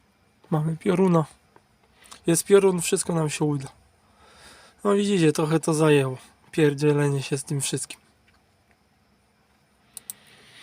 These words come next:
Mm, zmiętło pulpitu. Uwaga.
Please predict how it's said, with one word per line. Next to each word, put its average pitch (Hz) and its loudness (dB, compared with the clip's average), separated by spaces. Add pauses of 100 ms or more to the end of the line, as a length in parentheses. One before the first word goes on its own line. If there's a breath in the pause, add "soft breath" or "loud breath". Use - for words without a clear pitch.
(1200 loud breath)
Mm, 196 -2 (260)
zmiętło 190 0
pulpitu. 214 -2 (3000 loud breath)
Uwaga. 190 -2